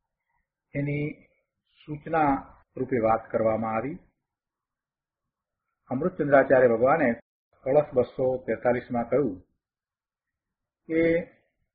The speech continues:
જેઓ દ્રવ્યલિંગમાં મમકાર વડે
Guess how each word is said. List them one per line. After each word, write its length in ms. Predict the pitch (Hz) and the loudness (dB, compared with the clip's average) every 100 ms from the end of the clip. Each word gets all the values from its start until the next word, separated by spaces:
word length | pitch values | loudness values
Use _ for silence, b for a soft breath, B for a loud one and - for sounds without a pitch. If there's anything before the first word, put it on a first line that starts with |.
| _ _ _ _ _ 117 | _ _ _ _ _ -2
જેઓ 300 | 135 151 165 160 - | 2 6 6 6 2
દ્રવ્યલિંગમાં 1000 | 113 123 147 151 156 160 165 139 127 - - _ _ _ _ _ _ _ _ _ _ _ - | 2 4 2 0 0 4 8 8 6 -2 -16 _ _ _ _ _ _ _ _ _ _ _ -8
મમકાર 640 | 120 123 131 - 147 147 147 - _ _ _ _ _ | -2 -2 2 6 8 8 6 0 _ _ _ _ _
વડે 240 | 135 139 | 0 2